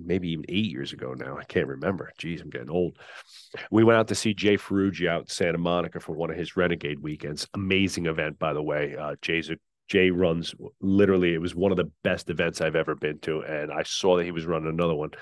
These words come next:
and I couldn't go. I was gonna sign up for the June event this year, and I couldn't go 'cause it's the same weekend that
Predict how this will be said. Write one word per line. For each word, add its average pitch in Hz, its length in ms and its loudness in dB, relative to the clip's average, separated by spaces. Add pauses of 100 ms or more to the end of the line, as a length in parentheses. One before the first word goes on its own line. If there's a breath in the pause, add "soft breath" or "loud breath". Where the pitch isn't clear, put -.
(260 loud breath)
and 73 140 -2
I 76 80 0
couldn't 80 380 0
go. 76 220 4
I 73 60 2
was 76 120 -4
gonna 82 180 0
sign 85 320 -2
up 80 140 -6
for 80 100 -6
the 73 200 -6
June 85 280 -2
event 73 380 -4
this 87 280 -2
year, 73 200 -2
and 71 120 -8
I 71 100 -6
couldn't 76 300 -2
go 76 140 -2
'cause 71 140 -10
it's - 0 -
the 73 80 -12
same 71 320 -6
weekend 73 420 -8
that 73 120 -8